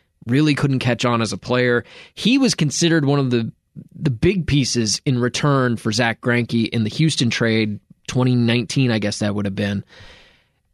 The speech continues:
Looking back at that deal now, Seth Beer D F A'd, Corbin Martin's on the sixty-day I L, and before that, I don't even know that he really had a role figured out in this team.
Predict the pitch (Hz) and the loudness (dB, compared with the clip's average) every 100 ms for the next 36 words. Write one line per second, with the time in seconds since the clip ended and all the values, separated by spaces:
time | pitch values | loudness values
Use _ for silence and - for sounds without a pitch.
0 | - 123 165 247 139 170 190 - 143 101 | -6 -2 2 2 2 2 0 0 0 2
1 | 127 147 113 110 156 202 196 - - 127 | 2 2 2 2 0 -2 -6 -6 -2 -2
2 | - 127 107 98 113 110 101 - 101 95 | 0 0 2 0 0 0 0 -2 -2 -2
3 | 95 - 139 127 120 113 120 131 113 107 | -4 -4 -2 0 2 0 0 0 0 0
4 | 107 - - 127 117 117 110 110 113 113 | -2 -2 -2 -2 0 2 2 2 2 2
5 | 117 117 120 - - 147 160 127 - 127 | 2 0 -2 -4 -2 0 2 2 0 0
6 | 151 147 143 139 135 135 131 123 135 123 | 2 2 2 2 2 4 2 4 2 2
7 | 117 123 113 147 139 110 - 123 117 110 | 2 2 2 4 2 0 0 2 4 2
8 | 101 - 120 113 - - 160 127 101 | 0 -2 0 0 -2 0 2 2 0